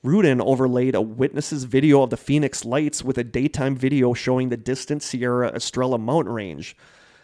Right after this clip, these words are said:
The resulting video shows the lights winking out at the exact moment that they would have drifted behind the mountaintops, just like distant flares would appear to do at night.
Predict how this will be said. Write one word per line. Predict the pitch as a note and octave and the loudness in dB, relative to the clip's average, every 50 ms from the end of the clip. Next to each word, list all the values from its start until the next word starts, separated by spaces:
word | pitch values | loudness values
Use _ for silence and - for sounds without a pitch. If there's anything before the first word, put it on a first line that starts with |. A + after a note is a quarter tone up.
| _ _ - | _ _ -4
The | - | -2
resulting | B2+ B2 A#2 - - C#3+ F#3 F#3+ F3 C#3+ C3 | 0 0 0 2 2 2 2 2 -2 -2 0
video | A#2 C#3 E3+ F#3+ C#3+ B2 A#2 A#2 | 0 0 2 4 4 4 4 2
shows | - - - B2+ B2+ C3 B2+ | 0 0 0 2 2 2 0
the | - B2+ | -2 -4
lights | A2 G#2 G#2+ C3 D#3+ - - | -4 -2 -4 -4 -4 -6 -8
winking | - A2+ A2+ C3 C#3 - D#3 D3 C3 | -10 -4 -4 -2 -2 -2 -2 -2 0
out | A#2 A#2+ B2 - | 0 0 0 -2
at | - A#2+ - | -6 -6 -4
the | B2 | -4
exact | B2 G#2+ A2+ A#2 A#2 A#2 B2 B2+ - | -4 -4 -6 -4 -2 -2 -2 -2 -2
moment | A#2 A#2 A#2+ B2+ C3+ C3+ B2+ - | -2 -2 0 0 0 -2 -2 -2
that | A#2 A2+ - | -4 -4 -2
they | - A2+ | -4 -6
would | A#2 A2 B2 B2+ C3+ D3+ | -4 -2 -2 0 0 0
have | C#3+ C3 A#2 | -2 -4 -4
drifted | B2 A#2 C3+ C3 - - C3 | -4 -4 -4 -4 -4 -6 -4
behind | A2+ B2+ A#2+ A#2+ B2+ B2 A#2 | -4 -4 -2 -2 -2 -4 -4
the | A2 | -4
mountaintops, | G#2+ G#2+ C3+ E3 D3+ C3 A#2+ - - G2 G2+ F#2+ - - - - _ - _ _ - | -2 0 0 0 0 -2 -6 -8 -8 -6 -6 -6 -8 -8 -12 -12 _ -20 _ _ -6
just | - C#3 B2+ - - | -4 -4 -4 -2 -2
like | C#3+ C#3+ B2+ A2+ | -2 -2 -2 -4
distant | - B2 - - D3 D3 C#3 | -6 -6 -4 -4 -4 -6 -4
flares | - A2+ A2+ A2+ A#2 B2 A#2 | -4 -4 -2 -2 -2 -2 -2
would | A#2 A#2+ A#2 | -4 -4 -4
appear | A2+ - - - A#2 B2 B2 | -4 -4 -4 -4 -4 -4 -4
to | - B2 | -6 -10
do | A#2+ A2+ B2 A#2+ A2+ | -8 -4 -2 -2 -2
at | G2+ | -2
night. | F2 A2 B2 C3+ G#2+ G2 - | -4 -6 -8 -6 -8 -8 -10